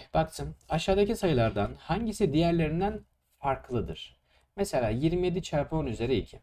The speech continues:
Hepsini on üzeri iki cinsinden yazalım. Tamam bak. Hepsini on üzeri iki cinsinden yazalım.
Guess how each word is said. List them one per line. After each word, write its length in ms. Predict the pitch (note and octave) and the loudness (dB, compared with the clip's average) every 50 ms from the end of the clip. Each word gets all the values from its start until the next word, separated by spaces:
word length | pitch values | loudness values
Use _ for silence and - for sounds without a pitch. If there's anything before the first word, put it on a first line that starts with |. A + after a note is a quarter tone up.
| _ _ _ _ _ _ _ _ | _ _ _ _ _ _ _ _
Hepsini 540 | - - C#4+ - - - - D#3+ D#3+ F#3+ - | -4 -4 -4 -4 -4 -4 -4 -2 -2 -2 -2
on 140 | - E3 F3+ | -2 0 0
üzeri 300 | F#3 F3+ D#3+ E3 F3 F3 | 2 2 2 2 0 0
iki 380 | F3 E3+ - C3 - - D3 B2+ | 0 -2 -6 -12 -8 -6 -6 -4
cinsinden 520 | B2 B2+ B2 A#2+ A#2+ - A2+ G#2+ G#2 G2+ | 0 0 0 0 0 -2 -4 -4 -2 -2
yazalım. 420 | F#2+ F#2 F2+ E2+ - E2 D2+ D2+ D2+ | -2 -4 -6 -8 -8 -10 -10 -8 -8
Tamam 320 | - A#2+ C3+ A2+ E2 E2 | -6 -6 -4 -4 -6 -6
bak. 140 | D#2+ D2+ _ _ | -10 -14 _ _
Hepsini 400 | - G3 E3+ - - G2+ F#2 - | -4 -4 -4 -4 -6 -10 -10 -8
on 140 | C3+ D#3+ | -6 -6
üzeri 260 | D3 G#2+ F#2 G2 A#2+ A2+ | -6 -4 -4 -2 -2 -2
iki 180 | - - F#2+ | -4 -6 -8
cinsinden 380 | E2+ F2 E2+ E2 - - D2 C2+ | -10 -10 -12 -14 -16 -16 -16 -16
yazalım. 320 | B1 A1 - - _ _ | -16 -18 -20 -20 _ _